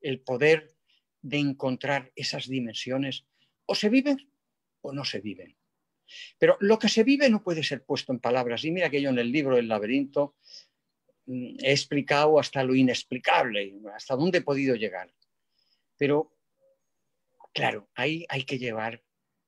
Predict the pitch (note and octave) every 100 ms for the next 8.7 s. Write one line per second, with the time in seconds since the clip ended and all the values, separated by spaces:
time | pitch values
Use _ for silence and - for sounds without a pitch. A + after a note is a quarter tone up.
0 | _ _ - A2 G2+ - A2 A#2 A#2 G2+
1 | G#2+ - F2+ - _ _ _ _ _ _
2 | B4+ B4+ B4+ B4 - _ _ _ _ _
3 | _ - E3+ F3 F#3 A#3+ - A3+ A3 F#3+
4 | - - _ D#3 C3 F#3+ F#3+ F#3+ A#3 A3+
5 | G#3+ G#3 _ _ _ _ _ _ _ -
6 | D#3+ G3+ - F#3 E3 D#3 D3+ C#3+ C#3 D#3
7 | F3+ - _ _ _ _ _ _ _ _
8 | E3 D3 C3+ - F#3 G3+ F#3